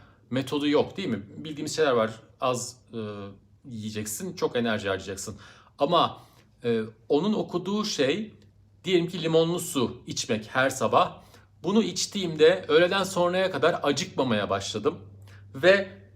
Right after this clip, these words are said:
sinek var. <laughs> Canlı yayın kazaları. E, ve o sayede günde bir öğünle yetinerek kilo verebildim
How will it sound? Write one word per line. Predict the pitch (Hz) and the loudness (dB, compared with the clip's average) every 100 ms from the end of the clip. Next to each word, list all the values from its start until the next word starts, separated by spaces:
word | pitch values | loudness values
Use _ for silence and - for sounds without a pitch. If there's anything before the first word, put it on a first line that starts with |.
| - | -20
sinek | - 107 110 - | -12 -8 -8 -4
var. | 104 - - - - | -4 -4 -10 -12 -8
<laughs> | 330 330 - - - - - - | -4 -4 -6 -12 -14 -14 -16 -14
Canlı | - 104 104 | -10 -8 -8
yayın | 104 104 120 - - | -8 -8 -10 -14 -12
kazaları. | 98 95 104 151 - - - - | -4 -4 -2 -6 -8 -20 -20 -4
E, | 131 135 131 127 127 127 - - - - 120 | 4 6 8 6 0 -8 -16 -20 -20 -16 4
ve | 170 202 208 - - - _ _ | 8 8 6 -4 -16 -20 _ _
o | 165 196 | 2 4
sayede | - 196 165 139 123 | 6 8 8 6 2
günde | 123 165 185 131 | -2 -2 -2 0
bir | 196 185 | 0 2
öğünle | 165 139 113 - 117 | 2 2 2 -2 2
yetinerek | 117 113 120 123 - 202 180 214 - - | 2 4 0 -2 -2 0 2 0 -4 -16
kilo | - 180 196 | 0 2 6
verebildim | 160 120 110 98 90 | 6 6 0 -4 -10